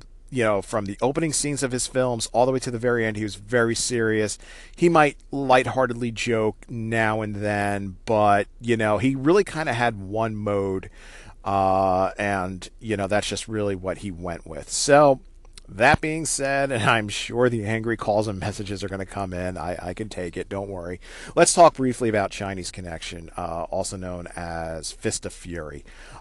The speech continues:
Um, this was actually a revolutionary movie to watch because it was, it was a bit of a period piece. Um, you know, it took place in, uh,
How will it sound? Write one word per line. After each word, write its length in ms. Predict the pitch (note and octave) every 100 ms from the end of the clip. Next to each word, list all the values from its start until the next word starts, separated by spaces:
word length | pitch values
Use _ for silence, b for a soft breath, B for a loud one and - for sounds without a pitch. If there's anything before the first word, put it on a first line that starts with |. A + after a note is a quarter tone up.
| -
Um, 500 | A#2+ A#2 A2+ A2+ A2 - - - - - - - -
this 640 | A2+ C#3 A3 - - -
was 220 | D3+ D3 -
actually 480 | A#2+ C3 - C#3 C3+
a 60 | A#2
revolutionary 1200 | A#2+ A#2 A2+ A2 - A2 G#2+ G2+ G2 F#2+ F#2 - - -
movie 480 | A#2+ B2+ A2+ A2+ G#2
to 140 | A2+
watch 480 | G#2+ G#2+ G#2+ G#2 -
because 420 | F#2+ G#2+ G2+ -
it 200 | G#2 A2+
was, 500 | A#2 A#2 A2+ A2 -
it 80 | B2+
was 120 | A#2+
a 60 | B2
bit 220 | G#2+ D#3+
of 80 | G#3+
a 60 |
period 480 | G#3+ C3 B2+ A#2+ G#2
piece. 580 | - A2 G#2 G2+ - - B B B B -
Um, 880 | A2+ A2+ A2 G#2+ G#2+ G#2 G2+ G2+ - - - -
you 180 | C3+ B2
know, 380 | A2+ A2 A2 A2
it 180 | A#2 -
took 220 | - B2+
place 300 | - B2+ -
in, 220 | - B2 -
uh, 380 | A2 G#2+ G#2+ G#2